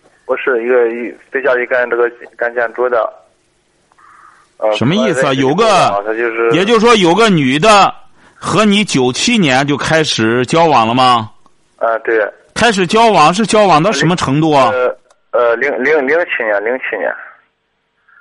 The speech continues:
Speaker 2: 零七年干嘛了你俩？
Speaker 1: 嗯，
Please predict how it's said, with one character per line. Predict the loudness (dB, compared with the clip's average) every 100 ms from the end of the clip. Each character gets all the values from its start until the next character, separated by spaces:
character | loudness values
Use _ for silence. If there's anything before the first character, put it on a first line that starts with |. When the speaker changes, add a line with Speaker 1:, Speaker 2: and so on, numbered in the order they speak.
| _ _ _ -20 -20 _ _ -20 _ _ -4
Speaker 2:
零 | -2 0
七 | 0
年 | 0 2
干 | 2 4
嘛 | 4
了 | 4
你 | 2 2
俩？ | 2 2 0 -8 _ _ _ _ _ _ _ _ -14
Speaker 1:
嗯， | -8 -6 -6 -8 -12 -12 -12